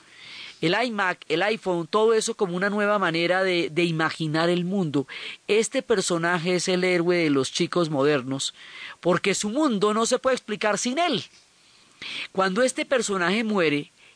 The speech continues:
está la transformación que ha sufrido la época en la que él vivió, que él la marca con su propio nombre. Steve Jobs nos deja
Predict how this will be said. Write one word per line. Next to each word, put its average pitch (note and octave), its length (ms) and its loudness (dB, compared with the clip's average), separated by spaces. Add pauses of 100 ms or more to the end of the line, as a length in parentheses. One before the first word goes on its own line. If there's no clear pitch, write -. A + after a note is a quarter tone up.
está G3+ 320 0
la C4+ 160 0
transformación E3+ 1080 0 (540)
que F#3 180 2
ha F#3+ 180 0
sufrido A3 640 0
la C#3+ 180 2
época G3 500 0
en D3+ 80 2
la C#3+ 80 2
que - 180 -2
él E3 100 -2
vivió, F3 440 2
que D3 380 0
él E3+ 100 -2
la D#3+ 140 0
marca D#3 480 -2
con D#3 200 -2
su D#3 200 -4
propio E3+ 560 -2
nombre. D3+ 560 -2 (360)
Steve G3+ 400 -2
Jobs - 560 -2 (300)
nos D#3+ 340 0
deja D#3+ 460 -2